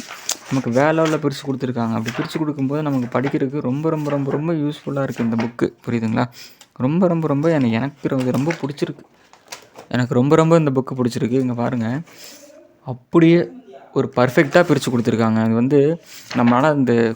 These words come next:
இந்த புக்கை குறையே சொல்ல முடியாது. அந்த மாதிரி இந்த புக்கை பிரிச்சு கொடுத்துருக்காங்க.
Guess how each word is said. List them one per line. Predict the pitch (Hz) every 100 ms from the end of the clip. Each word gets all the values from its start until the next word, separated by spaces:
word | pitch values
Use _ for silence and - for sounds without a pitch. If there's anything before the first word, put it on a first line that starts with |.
| -
இந்த | 120 113
புக்கை | 127 175
குறையே | - 123 135 160
சொல்ல | - 131 147
முடியாது. | 160 147 131 -
அந்த | 160 139 156
மாதிரி | 139 156 160
இந்த | 127 -
புக்கை | - 170 -
பிரிச்சு | 120 120
கொடுத்துருக்காங்க. | 113 113 117 107 110 110